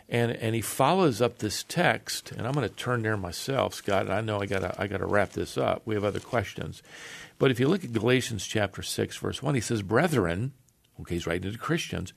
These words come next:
"Brethren, even if anyone is caught in any trespass, you who are spiritual, restore such a one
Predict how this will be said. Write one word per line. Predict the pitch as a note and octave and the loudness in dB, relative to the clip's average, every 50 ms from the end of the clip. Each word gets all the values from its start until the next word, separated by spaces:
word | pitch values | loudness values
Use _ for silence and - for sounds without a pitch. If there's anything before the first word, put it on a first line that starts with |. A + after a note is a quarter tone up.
| _ _ _ - - | _ _ _ -8 -4
"Brethren, | F#2 G2 B2 E3+ F3+ E3 A#2 F2+ E2 D#2+ D#2+ G#2+ C3 D3 - _ - - - - - - - _ _ _ - | 0 4 4 4 4 4 2 2 2 0 -2 -6 -6 -8 -10 _ -20 -20 -20 -20 -20 -20 -20 _ _ _ 0
even | - C3+ F3+ G3+ G#3 E3+ D3 C3+ C3+ C#3+ C#3+ | 2 4 4 4 4 4 4 4 4 0 2
if | C#3 B2 A2+ - - - | 2 2 2 2 -2 -2
anyone | A#2 A#2 A#2 A2 G#2+ G#2 G2 F#2+ F#2+ F2+ F2+ F#2 - | 2 2 4 4 4 2 2 2 2 2 2 0 -2
is | - F2+ F2+ E2 - - | -2 -2 -2 -2 -4 -6
caught | - - - - F2+ E2 D#2+ D#2+ G#2 D#3 - - - - - _ _ _ _ _ - | -8 -10 -6 -4 -2 -2 0 0 0 -2 -2 -6 -14 -16 -16 _ _ _ _ _ -4
in | A2+ A2 G#2 | -2 0 0
any | G#2 G2+ G2+ G2 F#2 | 0 -2 -2 -4 -4
trespass, | - - G2+ E2+ E2+ - - - - D2 C#2 D2+ E2 - C3+ - - - - _ _ _ _ _ _ _ - - - - - - _ - | -4 -2 0 0 -2 -2 -6 -6 -6 -6 -4 -4 -4 -4 -4 -6 -10 -12 -14 _ _ _ _ _ _ _ -20 -20 -20 -20 -20 -18 _ -2
you | A2 G#2+ A#2+ D3+ C#3+ | 2 4 6 6 6
who | C#3 D3+ D3 | 6 6 6
are | D#3+ F3+ | 6 4
spiritual, | - - - - D3 C3+ A#2+ G#2+ G2+ - G#2+ A2 A2 A2 - | 4 0 -2 -2 -2 -2 -2 -2 -2 0 2 4 4 4 4
restore | - G2 - - - - - G#2 F#2+ G2+ A2 A#2 | 0 -2 -2 -4 -4 -2 0 2 4 4 4 4
such | - - - A2 G#2+ - | 2 0 -2 -2 0 2
a | C3+ B2+ | 0 2
one | A#2+ G2+ F2+ F#2 F2 E2+ D#2+ F#2 F#2 F#2+ | 2 2 2 2 2 0 -2 -4 -6 -8